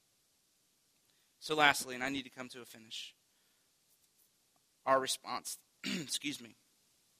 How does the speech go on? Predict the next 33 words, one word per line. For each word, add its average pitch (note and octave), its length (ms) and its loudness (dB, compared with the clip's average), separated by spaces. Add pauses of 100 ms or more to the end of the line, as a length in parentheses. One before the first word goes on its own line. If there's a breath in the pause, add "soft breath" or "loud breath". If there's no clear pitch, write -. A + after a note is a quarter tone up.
(240)
what D3+ 180 6
should D#3+ 140 4
our D3 100 12
response B2+ 400 0
be? A#2 280 -8 (920)
And D3 120 2
the E3 100 10
answer, E3+ 260 8
if C#3 80 -2
I C#3+ 100 4
could C#3 100 -6
just C#3+ 160 -4
be D3 100 -4
very, C#3+ 240 4
very D#3 200 6
frank D3 320 2
and C3+ 100 -8
very C3 160 2
straightforward C#3 520 -4
and A#2+ 80 -10
very B2+ 160 -2
quick, - 300 -4 (480)
the C#3 200 2
answer C#3 220 -2
is B2 120 -2
conversion. A#2 520 -10 (1500)
You D3+ 100 -4
wanna F3 120 12
know F3+ 100 10
what F#3+ 80 2
the F#3+ 80 0
response F3 460 4
is? F3 320 0